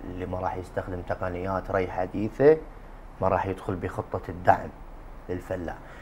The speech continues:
هل العراق قادر بالتحول من هذا الموسم السابق ونتحول للموسم الجديد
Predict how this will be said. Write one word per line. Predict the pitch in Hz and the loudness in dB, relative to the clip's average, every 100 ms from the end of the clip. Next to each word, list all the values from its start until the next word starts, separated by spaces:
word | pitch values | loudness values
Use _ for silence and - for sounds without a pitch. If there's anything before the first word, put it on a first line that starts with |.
| - | -10
هل | - 117 | 6 8
العراق | 131 120 101 101 - | 8 8 8 8 10
قادر | 110 120 110 | 10 10 8
بالتحول | 98 - - - 107 101 92 - 95 | -2 -2 2 6 6 6 2 -2 -4
من | 95 | 0
هذا | 98 98 | 2 2
الموسم | 95 95 92 95 | 2 0 -2 -4
السابق | 90 98 92 90 - | 0 6 6 4 -2
ونتحول | 90 - 101 98 | -6 0 4 6
للموسم | 98 90 95 95 95 | 6 2 0 -2 -4
الجديد | 90 87 95 98 | -4 -4 -2 -2